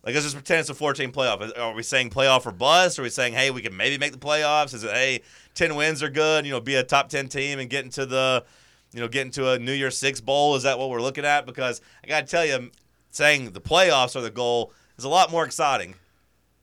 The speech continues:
That is a part of what I've always liked about the N F L more than college football,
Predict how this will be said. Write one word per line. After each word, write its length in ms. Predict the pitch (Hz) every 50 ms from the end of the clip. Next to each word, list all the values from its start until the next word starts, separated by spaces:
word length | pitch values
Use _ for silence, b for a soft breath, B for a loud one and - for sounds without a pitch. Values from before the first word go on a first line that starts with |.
| _ _ _ _ _ _ _ _ _ _ _ _ _ _ _ _
That 100 | - 135 156
is 80 | 151 143
a 40 |
part 220 | 127 - 151 147 139
of 80 | 123
what 100 | 131 135
I've 120 | 131 127 127
always 260 | 131 135 131 120 104
liked 260 | 117 127 131 127 -
about 300 | 120 92 123 117 117 104
the 100 | 107 123
N 100 | 120 117
F 160 | 113 107 -
L 140 | 127 120 107
more 340 | 95 95 104 117 123 117 107
than 120 | 98 101 92
college 320 | 98 107 101 92 87 -
football, 460 | - 113 101 87 87 82 80 78 -